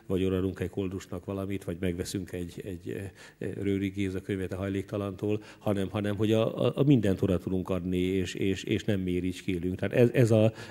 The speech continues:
ez a bátor odaszánás, ez nagyon hiányzik. De hogy ne csak önostorozás legyen, azért két jó példát hadd mondjak, részben ismert személyekről van szó. Az egyik Keken András, aki a huszadik század egyik kimagasló, ö, evangélikus lelkésze volt,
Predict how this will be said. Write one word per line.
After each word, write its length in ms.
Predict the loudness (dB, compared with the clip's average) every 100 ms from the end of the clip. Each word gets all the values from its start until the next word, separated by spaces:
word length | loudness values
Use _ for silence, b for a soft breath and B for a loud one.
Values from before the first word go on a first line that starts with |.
| -4
ez 140 | 2
a 80 | 6
bátor 580 | 8 6 6 6 6 6
odaszánás, 760 | 6 6 4 0 0 -2 -4 -2
ez 100 | -2
nagyon 260 | -2 -2
hiányzik. 640 | -4 -4 -4 -6 -6 -8 B B B
De 80 | 2
hogy 120 | 4
ne 100 | 4
csak 200 | 4 6
önostorozás 800 | 6 6 2 0 0 2 0 -2
legyen, 280 | -2 -2 0
azért 260 | 2 0 2
két 320 | 4 4 4
jó 180 | 4 4
példát 420 | 2 0 0 0
hadd 180 | -2 -2
mondjak, 600 | -2 0 0 -2 -8 -4
részben 380 | 6 6 6 4
ismert 340 | 4 4 0
személyekről 640 | 0 0 0 -2 -2 -2 0
van 160 | -2
szó. 360 | -4 -2 0 0 B B B
Az 140 | 0
egyik 240 | 2 2
Keken 320 | 2 2 2 2
András, 480 | 2 0 -2 -2
aki 260 | -4 -2 -2
a 60 | 0
huszadik 360 | 0 0 -2
század 380 | 0 -2 0 0
egyik 240 | 0 0
kimagasló, 800 | 0 0 2 0 -4 0 0 0 -2
ö, 260 | 0 0 0
evangélikus 640 | 0 -2 -2 -4 -6 -6
lelkésze 580 | -6 -6 -6 -8 -4 -2
volt, 320 | 0 0